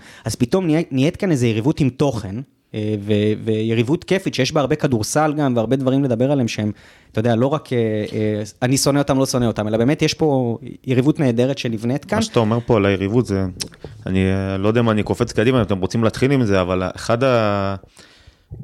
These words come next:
Speaker 2: אמרנו שנבחר את רגע המשחק, מה שאני
Speaker 1: אז חכה רגע עם רגע המשחק,
Speaker 2: לא, אבל מה
Speaker 1: כן.
Speaker 2: שאני בחרתי מת-,
Speaker 1: כן.
Speaker 2: ב-, למשחק מול ירושלים, בדיוק מתקשר ליריבות הזאת שמתפתחת ב-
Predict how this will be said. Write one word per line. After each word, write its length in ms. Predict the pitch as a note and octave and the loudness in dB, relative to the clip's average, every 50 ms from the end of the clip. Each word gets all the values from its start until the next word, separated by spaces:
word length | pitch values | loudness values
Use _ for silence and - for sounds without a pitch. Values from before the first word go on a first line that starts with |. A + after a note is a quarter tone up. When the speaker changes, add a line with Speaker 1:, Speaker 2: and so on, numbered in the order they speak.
| - - | -14 -4
Speaker 2:
אמרנו 360 | - G2+ G#2 A2 C3 C3+ C3 C3 | -2 0 2 4 2 2 0 0
שנבחר 380 | - - G#2 G2 - - B2 | -2 -2 -4 -2 0 2 2
את 120 | A#2+ - A#2 | 2 2 2
רגע 240 | A#2+ B2 A#2 B2+ | 0 2 2 2
המשחק, 580 | A#2+ G#2+ G#2 - - - D3 C#3+ G#2+ - - - - | 2 2 0 -2 0 0 2 0 0 -2 -6 -14 -8
מה 200 | - F#2+ A#2 B2+ | -2 0 0 0
שאני 320 | - - B2+ A2+ G#2 B2 | 2 0 2 2 2 2
Speaker 1:
אז 60 | D3 | 2
חכה 180 | - B2+ - F3+ | 0 0 0 2
רגע 220 | G3 G3+ D#3 B2 | 2 2 2 0
עם 80 | A2+ G#2+ | 0 0
רגע 240 | G#2 A2 G#2 G2 G#2+ | -2 -2 -2 -2 -2
המשחק, 200 | G2+ G2+ A2 B2+ | -2 0 2 2
Speaker 2:
לא, 120 | D#3+ D3+ | 2 2
אבל 140 | A#2 F#2+ F#2+ | 0 -2 -2
מה 120 | F#2 A2+ | 0 0
Speaker 1:
כן. 80 | A#2+ A2 | 0 0
Speaker 2:
שאני 180 | B2+ C3+ C#3 D#3 | 0 0 -2 0
בחרתי 540 | C3+ B2+ - - E3 F#3+ F#3 F3+ C3+ C3+ | -2 -2 0 2 0 0 0 0 0 0
מת-, 160 | B2+ A2+ - - | 2 0 -2 -2
Speaker 1:
כן. 140 | - A2+ - - | -8 -12 -10 -6
Speaker 2:
ב-, 100 | F#2+ F#2 | 0 0
למשחק 480 | G2 D#2+ F#2+ G2+ G2 F2 - B2 A#2 - | 2 2 2 2 0 2 0 -2 0 0
מול 120 | C#3 C3+ | 0 2
ירושלים, 340 | C3+ B2+ A#2 C#3 D3+ D3+ C3 | 2 2 2 2 2 2 2
בדיוק 260 | A#2+ A2+ C#3 C#3+ - | 2 2 0 0 0
מתקשר 400 | B2+ A#2 - - G#2 - C3+ B2+ | -4 -4 -2 -2 0 2 2 2
ליריבות 520 | B2 A#2+ G#2 G2 G2 G#2 G2 A2 A#2+ A#2 | 4 4 4 4 2 2 2 2 2 2
הזאת 280 | A#2+ G#2 G#2 F#2 - G2 | 2 0 0 -2 -4 -4
שמתפתחת 680 | - G#2 G2 F#2 - - G2 - - G2 - G2 - G#2 | -4 -2 -4 -4 -4 -6 -4 -2 -2 -2 -2 -4 -8 -4
ב- 300 | F#2+ F#2 F#2 F#2 F#2 F2+ | -2 0 0 0 -2 -6